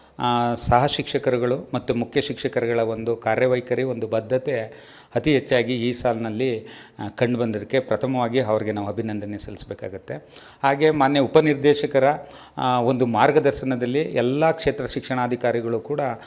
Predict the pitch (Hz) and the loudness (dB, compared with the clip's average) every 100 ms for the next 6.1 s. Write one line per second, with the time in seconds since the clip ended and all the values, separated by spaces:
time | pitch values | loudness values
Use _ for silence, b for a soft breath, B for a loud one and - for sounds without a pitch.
0 | B B - 127 123 123 120 120 131 143 | B B -4 -2 0 0 0 2 6 8
1 | 143 143 127 131 127 123 131 135 135 120 | 8 6 4 2 2 0 0 -2 2 2
2 | 131 135 131 127 127 - B B B 127 | 2 4 4 6 4 2 B B B -4
3 | 117 104 143 180 170 147 135 135 131 131 | -2 0 2 2 2 2 4 4 4 2
4 | 131 127 127 120 120 127 123 143 139 127 | 2 4 4 2 0 2 2 4 4 4
5 | 123 117 117 113 120 120 - 123 113 143 | 0 0 -2 -2 -2 -4 -4 -4 -2 -4
6 | 151 | -6